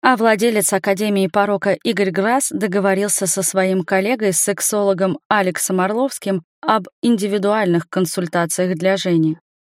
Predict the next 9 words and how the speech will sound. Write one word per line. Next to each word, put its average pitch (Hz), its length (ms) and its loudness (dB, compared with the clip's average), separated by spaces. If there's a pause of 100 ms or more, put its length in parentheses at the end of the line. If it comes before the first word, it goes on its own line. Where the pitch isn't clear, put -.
(100)
и 277 60 4
обещал, 208 600 2
что 208 240 -2
тот 185 260 2
проведёт 190 600 0
экскурсию 196 760 -2
по 220 100 -6
тематическому 175 760 0
клубу. 151 420 -6